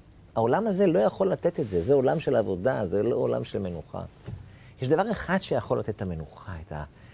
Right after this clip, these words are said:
תחושת המלאות הרגשית העמוקה הזאת של, "איי, זהו." קיום מצוות. מי שפעם אחת בחיים התפלל תפילה טובה, תפילה טובה, עמוקה, ממש, ודיבר עם בורא עולם.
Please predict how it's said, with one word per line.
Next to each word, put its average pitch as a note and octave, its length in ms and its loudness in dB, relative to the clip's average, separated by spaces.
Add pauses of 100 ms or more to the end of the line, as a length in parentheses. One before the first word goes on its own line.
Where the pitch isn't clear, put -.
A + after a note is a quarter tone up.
(260)
תחושת - 380 -6
המלאות A#2+ 580 0
הרגשית F#2+ 440 -4
העמוקה F#2+ 600 -2
הזאת F#2+ 280 0
של, D2 200 -12
"איי, C2 680 -14
זהו." G#1+ 480 -18 (1300)
קיום G#2+ 220 -2
מצוות. G2+ 320 -4 (1400)
מי F3+ 160 4
שפעם F3 560 0
אחת C3+ 280 0
בחיים F#2+ 500 -2
התפלל G2+ 520 0
תפילה F#2 480 -2 (160)
טובה, C2+ 400 -6 (180)
תפילה F2 380 -6
טובה, C#2+ 460 -6
עמוקה, D#2 600 -4 (300)
ממש, A2+ 400 -6 (460)
ודיבר F#2 760 0
עם F2 160 -2
בורא C2 180 -4
עולם. B1+ 220 -8